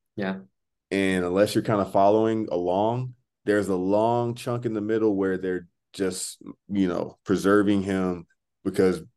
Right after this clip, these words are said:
Speaker 2: he's giving it, you know, a hundred and ten percent. And during that stretch, the team is holding it together. They're, you know, playing defense. They're getting stops. And this was with no Tyler Herro.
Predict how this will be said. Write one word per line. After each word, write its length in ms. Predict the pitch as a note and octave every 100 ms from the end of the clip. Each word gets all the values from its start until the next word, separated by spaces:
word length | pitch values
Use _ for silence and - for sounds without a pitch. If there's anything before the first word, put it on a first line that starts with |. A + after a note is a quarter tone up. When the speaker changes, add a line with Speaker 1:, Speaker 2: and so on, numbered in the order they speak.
| _
Speaker 2:
he's 260 | F#2 F#2
giving 320 | E2 G2 F#2 F#2
it, 220 | F2+ F2
you 140 | F#2
know, 400 | F2 E2 F2 - _
a 100 | -
hundred 400 | F2+ F#2+ F#2 F2
and 100 | E2+
ten 200 | F2+ F2+
percent. 500 | E2 - F#2+ F#2+ - _ _ _ _ _ _ -
And 560 | F2+ F2+ E2+ E2 E2 - _ _ _ _ _ _ _ _ _ _ _
during 280 | G2+ G2 F#2
that 200 | F2+ F2
stretch, 520 | - B2 B2 - -
the 100 | D#2+
team 300 | - F#2+ F#2
is 80 | F2
holding 380 | - F2+ F2+ E2+
it 100 | E2+
together. 500 | D#2 D#2 D#2 A#1+ - _ _ _ -
They're, 340 | E2 E2 D#2
you 160 | D#2 E2
know, 140 | D2+
playing 380 | - F2 F2 E2
defense. 480 | E2+ - D#2 C2+ -
They're 120 | C2+
getting 240 | E2 D#2+
stops. 360 | - E2 D2+ -
And 80 | E2
this 120 | -
was 160 | E2+
with 140 | E2+ F2+
no 160 | F2
Tyler 320 | F2+ F2 F2 E2+
Herro. 440 | E2+ E2 E2